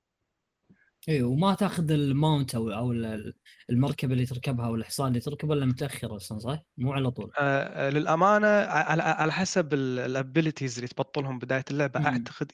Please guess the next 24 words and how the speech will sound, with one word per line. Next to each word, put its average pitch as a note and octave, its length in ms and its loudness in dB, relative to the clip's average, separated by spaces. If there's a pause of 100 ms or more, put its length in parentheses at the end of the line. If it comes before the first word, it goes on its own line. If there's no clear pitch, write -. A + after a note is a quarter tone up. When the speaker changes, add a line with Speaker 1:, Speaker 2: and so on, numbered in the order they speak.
Speaker 2:
إذا C#3+ 100 -2
ماني C#3+ 240 0
غلطان، B2+ 420 -4
أنا C3+ 160 -2
ما D3 100 4
أنا، C#3+ 200 0 (160)
ماني C#3+ 200 0
متأكد C3+ 440 -2
هل C#3+ 160 0
هو C3+ 240 -2 (320)
يعني C3 160 -4
قدرة C#3 320 0
تجيك C3+ 300 -4
من C3 140 -6
ضمن C#3+ 160 -2
القصة E3 380 -4
ولا C#3+ 160 2
أنت C#3 120 -2
تبطلها. C3 640 -4 (420)
أعتقد D3 460 2
Speaker 1:
مم، - 20 2
مم. E3 80 2
Speaker 2:
أنا F#3 100 2
بطلتها، C#3 680 -2